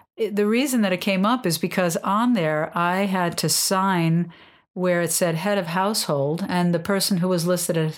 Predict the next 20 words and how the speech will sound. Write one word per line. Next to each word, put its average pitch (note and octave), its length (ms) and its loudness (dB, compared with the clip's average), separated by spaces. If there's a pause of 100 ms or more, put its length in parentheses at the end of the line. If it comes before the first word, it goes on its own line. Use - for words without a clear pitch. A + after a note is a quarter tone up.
as E3 160 0
head F#3+ 120 0
of D#3+ 100 -2
household F3+ 400 -2
was E3 220 0
my D3+ 120 0
husband. D#3 500 -4 (880)
And G3 180 0
this C4 180 0
comes C4+ 240 0
up G3 220 0
all F#3 160 2
the F#3+ 80 -2
time, C#4+ 300 0
that E3 140 0
he's G3+ 180 0
listed, E3+ 340 0 (180)
and D#4 140 0
I'm D4+ 160 0
not, C4 240 -2